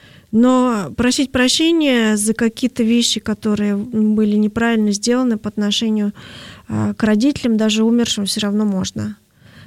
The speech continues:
В этом плане бремя непрощения можно снять, но с-, отношения уже, к сожалению, не восстановишь. Поэтому очень важно, пока все живы, пока есть возможность все-таки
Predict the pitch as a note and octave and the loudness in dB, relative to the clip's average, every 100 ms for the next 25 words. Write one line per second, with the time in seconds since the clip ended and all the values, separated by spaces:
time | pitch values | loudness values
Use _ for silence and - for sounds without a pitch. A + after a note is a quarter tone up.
0 | - A3 A#3 A3 B3+ C#4 D#4 B3+ G#3 A3+ | -4 -2 0 0 2 2 4 2 2 2
1 | A#3+ A#3+ A3+ A3+ A3+ - D#4 E4 D4+ A#3 | 2 2 0 0 0 0 0 0 0 -2
2 | F#3 - - A3 B3 A3+ G3+ - G3+ F3 | -4 -6 -4 0 0 -2 -6 -4 -4 -4
3 | - - _ - - - _ A3+ A3+ A#3 | -8 -18 _ -20 -20 -20 _ 0 2 0
4 | - - A3 A3+ A#3 - C#4+ B3+ A#3 G#3 | -4 -12 -8 -2 0 2 2 2 0 -2
5 | G#3+ - G#3 A3 A#3 A#3 A3+ A3 A3 A#3 | -6 -4 -2 2 2 4 2 2 0 -2
6 | G#3+ G3+ A3+ A#3+ A#3 G3+ G3+ - - G#3 | -4 -4 -2 0 0 -2 -6 -10 -8 -6
7 | G#3 A3 A3+ - A3 B3 D4+ C#4+ A3+ - | -2 -2 0 -2 0 0 0 0 -2 -6
8 | - - - _ _ - G#3 A3+ C4 C#4 | -16 -20 -20 _ _ -14 -6 -4 0 0
9 | B3 - C4+ B3+ G#3 B3+ D#4 C#4 G#3+ G#3+ | 2 0 2 2 2 0 2 2 0 -4
10 | - - - - G#3+ - B3+ B3 A#3 B3+ | -12 -20 -20 -8 -8 -2 0 2 4 2
11 | C4 G#3+ A3+ A#3 A#3 A#3+ B3 A3+ G#3+ - | 0 -2 0 2 2 2 2 2 0 -2
12 | - - - C4+ C#4+ - | -6 -4 0 0 0 -4